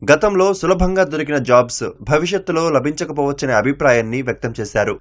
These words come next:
భారత్లోని టాప్ సెవెన్ సాఫ్ట్‌వేర్ కంపెనీల మొత్తం విలువ మూడు వందల యాభై బిలియన్ డాలర్లు కాగా, ఏఐ కంపెనీ Anthropic ఒక్కదాని విలువే మూడు వందల యాభై బిలియన్ డాలర్లు అని దమాని చెప్పారు. ఆయా ఐటీ కంపెనీల్లో మొత్తం పదహారు లక్షల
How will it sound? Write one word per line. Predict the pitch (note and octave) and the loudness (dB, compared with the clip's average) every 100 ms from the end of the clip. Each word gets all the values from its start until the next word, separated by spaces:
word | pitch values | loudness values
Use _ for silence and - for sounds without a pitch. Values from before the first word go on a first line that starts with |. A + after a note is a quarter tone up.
| _ - C3 | _ -2 4
భారత్లోని | E3+ G3+ F3 D3+ D3+ G3 - C#3 | 4 4 -2 -2 -2 -4 0 2
టాప్ | F3 - E3 | 2 0 -2
సెవెన్ | D3 D#3+ - | -2 -4 -2
సాఫ్ట్‌వేర్ | C#3+ C#3+ D3+ D#3 C#3 | -2 -2 -4 -4 -2
కంపెనీల | C3 C3+ C3+ B2+ G#2+ | -4 -2 0 0 0
మొత్తం | G#2+ - C#3+ | -4 -2 -2
విలువ | B2 A#2+ A#2 - - | 0 2 2 2 -4
మూడు | B2 D#3+ | -2 0
వందల | D#3 D3 C#3 | 0 2 4
యాభై | B2+ B2 B2+ A2+ | 6 4 2 -2
బిలియన్ | B2 C#3+ C#3+ A#2+ | 0 0 2 2
డాలర్లు | A#2+ B2 A#2+ A2+ | 2 0 -2 -2
కాగా, | A2+ C#3+ - _ - D3+ | 2 2 0 _ -2 2
ఏఐ | E3 C#3 - | 4 2 2
కంపెనీ | C#3+ C#3 C#3 B2+ B2+ | 0 0 -2 0 0
Anthropic | D3+ D3 E3 C#3+ C#3+ B2+ G2+ A2 | 0 -2 -6 -4 -6 -4 -4 -4
ఒక్కదాని | - E3 D#3+ D#3 C#3+ | 0 2 2 2 0
విలువే | C#3 C#3+ A#2 C#3 A2 | 0 0 0 -2 -2
మూడు | C3+ D#3 | 0 0
వందల | D3+ C#3+ C#3+ B2+ | 0 2 4 6
యాభై | B2+ C3+ A#2+ | 4 2 -2
బిలియన్ | B2 C3 B2 | -2 0 2
డాలర్లు | A2+ A#2+ A#2+ A#2+ | 2 2 0 0
అని | A2+ A#2 C#3 G#2 | 0 -2 -6 -2
దమాని | B2 C3+ B2 A2+ | 2 2 0 -4
చెప్పారు. | G2+ A2 G#2+ - _ A2+ | -2 0 0 -2 _ 4
ఆయా | D3+ F#3+ F3 F3 | 6 6 4 2
ఐటీ | G3 G#3+ | -2 0
కంపెనీల్లో | F#3+ F3+ F3 E3 E3+ G3 C3+ | 0 0 -2 2 2 2 2
మొత్తం | C3+ - F#3 F3+ | 0 2 0 2
పదహారు | C#3+ D#3 E3+ E3+ | 0 2 0 2
లక్షల | D3+ - | 0 -2